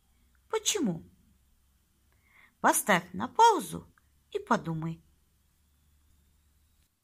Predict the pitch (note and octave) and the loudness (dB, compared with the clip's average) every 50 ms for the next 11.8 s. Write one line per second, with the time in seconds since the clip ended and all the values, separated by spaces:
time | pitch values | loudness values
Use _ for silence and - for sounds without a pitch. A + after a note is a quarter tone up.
0 | _ _ _ _ _ _ _ _ - F#3 F3+ F3+ F3 D3+ - - - B3+ D#4+ G#4 | _ _ _ _ _ _ _ _ -6 -6 -6 -8 -10 -16 -14 -8 -4 -4 -4 -4
1 | A4 - - _ _ _ _ _ - E3+ E3 D#3+ C#3+ C#3 D#3 G3 - - - A#3 | -6 -10 -16 _ _ _ _ _ -14 -10 -10 -10 -10 -10 -10 -10 -10 -10 -10 -12
2 | A3+ A#3 _ _ _ _ _ - - A#3 - - - C3+ C3+ - - - _ _ | -12 -12 _ _ _ _ _ -18 -18 -18 -16 -14 -16 -16 -16 -18 -20 -20 _ _
3 | _ _ _ _ _ _ _ _ _ _ _ _ _ _ _ _ _ _ _ _ | _ _ _ _ _ _ _ _ _ _ _ _ _ _ _ _ _ _ _ _
4 | - - - - _ - - - A#3+ C4 G#3+ G3+ B3 G3+ - A#3+ A#3+ G#3 G#3 A#3+ | -20 -20 -20 -20 _ -16 -10 -8 -6 -6 -6 -6 -6 -6 -6 -6 -6 -6 -6 -8
5 | G#3+ A3+ E4+ G#4+ G4+ D#4 A3 F#3 F#3 F3 F3+ E3+ F3 D#3+ F3 F3 E3 E3 E3 - | -6 -6 -6 -6 -6 -8 -6 -6 -8 -8 -8 -10 -10 -10 -8 -8 -10 -10 -14 -18
6 | - - C#3+ _ _ _ _ _ _ - D3 C#3 - F3 G#3+ B3+ A#3+ A3+ C4 B3+ | -20 -20 -20 _ _ _ _ _ _ -20 -20 -14 -10 -8 -8 -8 -8 -8 -8 -8
7 | A3+ B3 B3 A#3+ _ _ _ _ _ - G3+ G#3+ B3 B3+ E3+ - - - F#3 E3 | -8 -10 -12 -12 _ _ _ _ _ -8 -4 -4 -4 -4 -6 -8 -6 -6 -6 -6
8 | D3+ D3 - - - _ _ _ _ _ _ _ _ _ - - - - _ - | -6 -10 -16 -18 -20 _ _ _ _ _ _ _ _ _ -20 -20 -20 -20 _ -10
9 | - - - E3 F#3+ A#3+ G3+ G#3+ B3 B3 B3+ A#3+ F3+ D#3+ C#3+ E3 F3+ - - - | -8 -6 -4 -2 -2 -4 -4 -4 -2 -2 0 0 0 -2 -2 -6 -8 -8 -6 -4
10 | G#3+ G#3 F3+ - - - - D3 C#3+ C#3 C#3 C#3 D3 G3+ G3+ D#3+ D#3 - - - | -2 -2 -2 -2 -6 -12 -16 -16 -16 -16 -14 -10 -8 -6 -6 -6 -8 -12 -14 -12
11 | - - C#3+ D3+ D#3+ D#3 - - - - A#3+ A#3 - - C#4+ E4+ | -10 -6 -4 -4 -4 -4 -6 -8 -4 -4 -4 -4 -2 -4 -6 -6